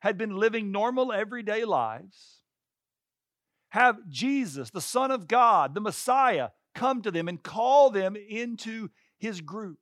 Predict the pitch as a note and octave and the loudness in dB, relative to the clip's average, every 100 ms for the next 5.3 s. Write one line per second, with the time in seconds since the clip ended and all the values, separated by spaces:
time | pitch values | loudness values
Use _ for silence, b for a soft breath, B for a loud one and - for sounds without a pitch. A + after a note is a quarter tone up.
0 | _ _ _ _ _ A#3 A3+ B3+ E3 - | _ _ _ _ _ -8 4 4 2 -4
1 | B3+ C4+ C4 A3+ F3+ - G#3+ G#3 G#3+ G3+ | 2 2 2 -2 -12 -4 0 2 0 -6
2 | G3+ G3+ C#3+ E3 F3+ E3+ A#3 G#3 E3 _ | -8 -8 -8 -8 -10 -12 -18 -20 -20 _
3 | _ _ _ _ _ _ _ _ F3+ A#3 | _ _ _ _ _ _ _ _ 0 4
4 | B3+ B3 G#3+ F#3 B3+ B3+ - G#3+ G#3+ A3+ | 6 4 2 6 6 6 0 -4 0 2
5 | A3 G3 C#3+ | 2 2 -2